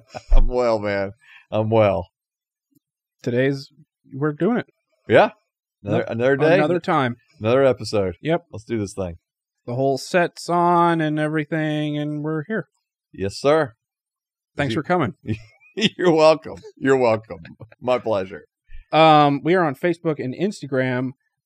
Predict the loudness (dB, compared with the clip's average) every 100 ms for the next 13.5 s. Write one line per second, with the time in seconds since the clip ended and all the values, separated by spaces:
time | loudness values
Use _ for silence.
0 | _ -6 -4 -4 -8 -6 -2 -2 -2 -2
1 | -2 -4 -4 -10 -10 -8 -8 -8 -12 -18
2 | -20 -14 -6 -2 0 -2 -2 -2 -2 -4
3 | -6 -8 -10 -8 -8 -8 -12 -6 -4 -2
4 | -2 -4 -4 -6 -6 -8 -10 -10 -4 -2
5 | -2 -2 0 -2 -6 -2 4 6 6 4
6 | -2 _ _ _ _ -10 -2 0 0 0
7 | 0 0 0 -2 -2 2 4 4 4 2
8 | 2 0 -4 -6 -4 -2 -4 -4 -4 -2
9 | -2 -4 -10 -10 -4 -4 -6 -10 -12 -4
10 | 0 0 -2 -2 -4 -6 -12 _ _ _
11 | _ _ _ -14 -4 -2 4 4 4 4
12 | 4 2 0 -2 -2 -4 -4 -6 -2 -2
13 | 0 0 0 -6